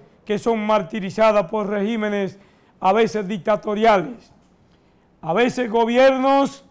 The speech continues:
que son responsables por su incapacidad de mantener el hambre,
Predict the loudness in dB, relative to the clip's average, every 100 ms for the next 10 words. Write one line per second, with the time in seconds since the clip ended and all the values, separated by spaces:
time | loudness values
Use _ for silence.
0 | _ _ _ _ _ 0 2 4 2 4
1 | 4 4 2 0 4 4 6 6 6 4
2 | -4 -20 _ _ _ _ 2 2 2 -4
3 | 0 2 4 4 4 4 6 8 8 4
4 | 0 -10 -20 -4 0 2 2 2 0 2
5 | 4 6 4 0 -8 0 4 6 4 2
6 | -4